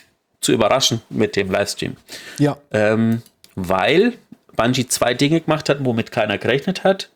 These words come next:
Speaker 1: Ähm, zum einen gibt's, womit fange ich denn an? Fangen wir mal von hinten an.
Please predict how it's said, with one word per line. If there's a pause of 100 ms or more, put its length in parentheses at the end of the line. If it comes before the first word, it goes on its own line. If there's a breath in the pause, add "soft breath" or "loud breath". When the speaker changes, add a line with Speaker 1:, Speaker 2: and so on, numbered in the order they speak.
(1040 soft breath)
Speaker 1:
Ähm,
zum
einen
gibt's, (1200)
womit
fange
ich
denn
an? (260 loud breath)
Fangen
wir
mal
von
hinten
an.